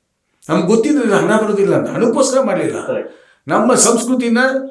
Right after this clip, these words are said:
Speaker 2: ಉಳಿಬೇಕು.
Speaker 1: ನ-, ನ-, ಉಳಿಬೇಕು. ನಮಗೆ ಆತ್ಮತೃಪ್ತಿ ಅಂತ ಒಂದ್ ಬೇಕಲ್ಲ,
Speaker 2: Correct.
Speaker 1: ಅದಕ್ಕೆ ಮಾಡ್ದು.
Speaker 2: ನಿಜ.
Speaker 1: ಬಿಗಿನಿಂಗು ಬಹಳ ಕಮ್ಮಿ ತಗೊಂತಾರೆ ಜನ,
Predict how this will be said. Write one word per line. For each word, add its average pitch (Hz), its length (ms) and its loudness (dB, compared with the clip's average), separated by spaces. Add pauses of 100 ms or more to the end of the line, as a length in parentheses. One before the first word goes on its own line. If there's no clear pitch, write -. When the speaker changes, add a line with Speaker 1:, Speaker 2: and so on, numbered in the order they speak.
(140)
Speaker 2:
ಉಳಿಬೇಕು. 151 360 -2
Speaker 1:
ನ-, - 120 -6
ನ-, - 240 -4
ಉಳಿಬೇಕು. 170 520 2
ನಮಗೆ - 720 0
ಆತ್ಮತೃಪ್ತಿ 180 600 0
ಅಂತ - 140 2
ಒಂದ್ 113 140 -6
ಬೇಕಲ್ಲ, 117 260 -6
Speaker 2:
Correct. - 580 -4
Speaker 1:
ಅದಕ್ಕೆ 156 200 0
ಮಾಡ್ದು. - 460 -2
Speaker 2:
ನಿಜ. 117 200 -14 (220)
Speaker 1:
ಬಿಗಿನಿಂಗು 196 840 2 (560)
ಬಹಳ 127 180 0
ಕಮ್ಮಿ 143 280 0
ತಗೊಂತಾರೆ 147 480 0
ಜನ, 135 140 0